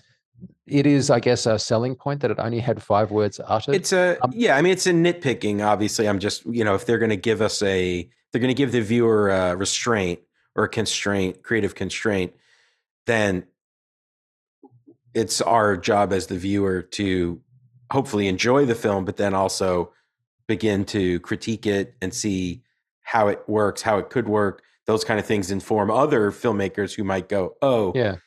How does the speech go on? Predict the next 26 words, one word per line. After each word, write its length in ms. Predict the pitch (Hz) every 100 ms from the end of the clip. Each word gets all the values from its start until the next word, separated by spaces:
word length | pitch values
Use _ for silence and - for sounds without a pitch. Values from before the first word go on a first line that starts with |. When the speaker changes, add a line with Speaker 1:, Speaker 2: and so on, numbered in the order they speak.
| _ _ _ _ _ _ -
Speaker 2:
maybe 300 | 104 95 101
I'm 100 | 101
gonna 140 | 95
do 160 | 92 95
the 60 |
same, 340 | 85 110 101 92
but 260 | 92 85 -
we'll 120 | 98
change 340 | - 143 110 85
it," 180 | - _
you 100 | 92
know? 200 | 82 78 - _ -
Speaker 1:
It 100 | 170
would 100 | 208
have 80 |
been 200 | 208 185
good 200 | 151 147
if 120 | 143 135
there 140 | 123
was 140 | 117
maybe 220 | 113 113 107
one 400 | 98 113 120 113
word 300 | 117 127 131
that 120 | 139
she 140 | -
used, 460 | 113 120 151 180